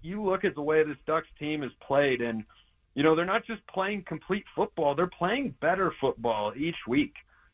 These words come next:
I, I mean, look at the way they played against Texas Tech. I remember – you know, as a lot of fans do, panic texting with my brother and a friend of ours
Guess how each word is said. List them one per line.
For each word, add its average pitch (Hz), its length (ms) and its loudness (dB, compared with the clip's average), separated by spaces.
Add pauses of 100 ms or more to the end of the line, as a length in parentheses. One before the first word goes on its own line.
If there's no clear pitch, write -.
(140)
I, 143 160 6
I 139 80 -4
mean, 151 260 -4
look 202 180 -2
at 254 100 -8
the 247 80 -2
way 180 200 0
they 170 100 -6
played 160 280 0
against 151 260 -6 (100)
Texas 147 340 -6 (140)
Tech. 120 260 0
I 135 80 2
remember – 156 540 2 (400)
you 156 160 -6
know, 123 180 -2
as 123 180 -4
a 123 60 -6
lot 139 240 0
of 135 80 -6
fans 120 400 -4
do, 120 200 2
panic 139 520 -4
texting 123 380 -2
with 113 160 -4
my 117 140 2
brother 120 340 4
and 113 80 0
a 107 40 -6
friend 123 280 2
of 110 80 0
ours 110 240 4